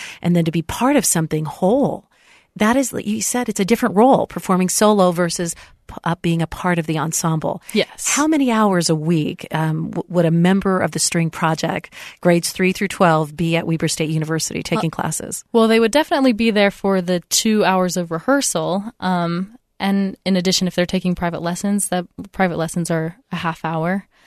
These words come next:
Speaker 2: So they might be up there at the college for an extra half hour. And that could or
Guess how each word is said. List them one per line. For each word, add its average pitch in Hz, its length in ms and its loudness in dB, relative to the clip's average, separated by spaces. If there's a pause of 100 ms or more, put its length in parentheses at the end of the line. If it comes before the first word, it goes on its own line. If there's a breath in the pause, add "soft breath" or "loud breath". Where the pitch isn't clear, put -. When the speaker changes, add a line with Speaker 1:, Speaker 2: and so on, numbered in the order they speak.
(140 soft breath)
Speaker 2:
So - 160 -8
they 180 120 -4
might 175 260 -2
be 190 180 -2
up - 160 -10
there 165 160 -4
at - 80 -10
the 175 100 -8
college 156 340 -8
for 170 120 -8
an 170 80 -4
extra - 280 -8
half 156 200 -12
hour. 175 360 -4 (220)
And 196 140 -2
that - 160 0
could 208 180 0
or 185 280 -2